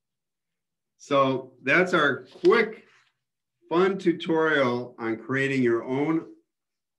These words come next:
watercolor shadow snowman for Winterfest. I hope you enjoyed this, and if you have any questions,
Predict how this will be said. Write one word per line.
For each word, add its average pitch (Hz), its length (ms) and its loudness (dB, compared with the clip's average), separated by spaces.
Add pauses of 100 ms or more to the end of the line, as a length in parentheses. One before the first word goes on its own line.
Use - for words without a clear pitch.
(1000)
watercolor 139 1120 -4
shadow 131 420 -4
snowman 113 760 -2 (520)
for 127 160 -2
Winterfest. 143 720 -2 (560)
I 110 100 -6
hope 180 260 -2
you 165 140 2
enjoyed 156 520 0
this, 135 260 -4
and 123 100 -2
if 120 80 -2
you 131 80 -4
have 131 140 -4
any 170 260 -4
questions, 139 800 -6